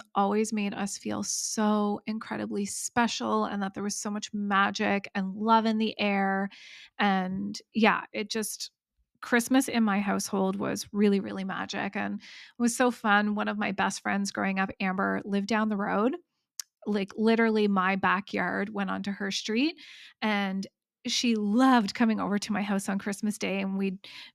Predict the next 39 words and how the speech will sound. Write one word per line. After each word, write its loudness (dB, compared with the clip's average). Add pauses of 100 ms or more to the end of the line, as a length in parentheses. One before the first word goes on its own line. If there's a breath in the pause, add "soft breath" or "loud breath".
share, 4
like, 2
what 2
presents -4
we -2
got. 0
But -4
my 4
dad 2
would 0
always -2
be -4
making, -6
like, -14 (300 loud breath)
hot 0
chocolate, 4
and -2
then -4
when -2
we -2
were -4
old 4
enough, 4
it'd -2
be -2
coffee 2
and -2
Baileys, 2
and -10
there'd -8
be -10
French -6
toast -2
and -8 (100)
all -2
of -8
the -8
treats. -4
And -2